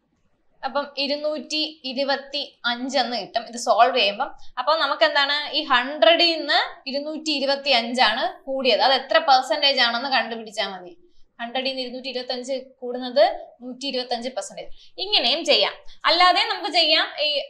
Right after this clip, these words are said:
ആ, അംശബന്ധം, റേഷ്യോ വെച്ചിട്ട് ചെയ്യാം. ഇപ്പം ഹൺഡ്രഡ്, വൺ ഫിഫ്റ്റി കിട്ടും. അപ്പൊ two is to three വെച്ചിട്ട് എത്രയാണെന്ന് വെച്ചാൽ പൈ ആർ സ്ക്വയറിൽ കൊടുത്തിട്ട് ഇപ്പം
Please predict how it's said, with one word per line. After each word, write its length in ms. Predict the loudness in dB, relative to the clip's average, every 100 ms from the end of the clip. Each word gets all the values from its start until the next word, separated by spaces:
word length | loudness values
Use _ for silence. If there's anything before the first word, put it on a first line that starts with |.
| -8
ആ, 340 | -8 -8 -6 -4
അംശബന്ധം, 520 | 2 4 4 4 2 4
റേഷ്യോ 380 | 4 4 6
വെച്ചിട്ട് 320 | 6 6 -2 0
ചെയ്യാം. 500 | 0 2 2 0 -8 -20 -10
ഇപ്പം 280 | -8 -8 -2
ഹൺഡ്രഡ്, 680 | -2 2 2 4 2 -2 -6
വൺ 140 | -6 -4
ഫിഫ്റ്റി 380 | -6 -2 0 0
കിട്ടും. 280 | 0 0
അപ്പൊ 140 | 0 -4
two 200 | -4 -6 -6
is 80 | -8 -8
to 120 | -6 -2
three 140 | 0
വെച്ചിട്ട് 600 | 0 0 0 4 4 2 -10 -4 0
എത്രയാണെന്ന് 540 | 4 8 6 4 0
വെച്ചാൽ 120 | 0
പൈ 220 | 2 4
ആർ 100 | 4
സ്ക്വയറിൽ 480 | 2 4 6 6 4
കൊടുത്തിട്ട് 460 | 0 -2 -2 -2 0
ഇപ്പം 340 | 0 -2 -4